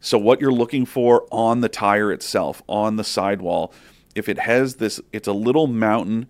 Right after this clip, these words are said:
Joseph can probably throw a, throw an image up on the screen for you guys. It's like a little kinda two, two squiggly line mountain with a snowflake in the middle. If you see that on the sidewall of the tire, you know that that is a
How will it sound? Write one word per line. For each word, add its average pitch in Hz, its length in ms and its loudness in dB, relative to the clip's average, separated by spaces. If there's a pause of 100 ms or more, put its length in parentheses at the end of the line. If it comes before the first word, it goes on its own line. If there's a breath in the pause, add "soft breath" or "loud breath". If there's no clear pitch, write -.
(360 soft breath)
Joseph 127 360 2
can 120 120 -2
probably 113 300 2
throw 107 320 2
a, 95 300 2
throw - 420 0
an 101 80 0
image 104 280 -2
up 107 140 2
on 104 120 0
the 101 80 -2
screen 110 320 -6
for - 100 -8
you 98 100 -4
guys. 87 300 -4 (320 soft breath)
It's - 180 -12
like 110 140 4
a 90 80 -2
little 123 440 2
kinda 120 320 -2
two, 151 520 0
two 165 160 -4
squiggly 147 480 0
line 123 240 2
mountain 107 400 0 (180 soft breath)
with 113 120 0
a 117 40 -2
snowflake 117 520 2
in 98 80 -2
the 95 60 -2
middle. 85 280 -4 (480 soft breath)
If - 80 -12
you 101 60 -6
see 170 260 0
that 165 280 4
on 123 140 0
the 117 60 -2
sidewall 123 600 0
of 110 80 -4
the 104 60 -8
tire, 117 440 0 (220 soft breath)
you 113 160 -2
know 113 280 4
that 120 200 2
that 107 200 4
is 104 360 -4
a 98 400 -2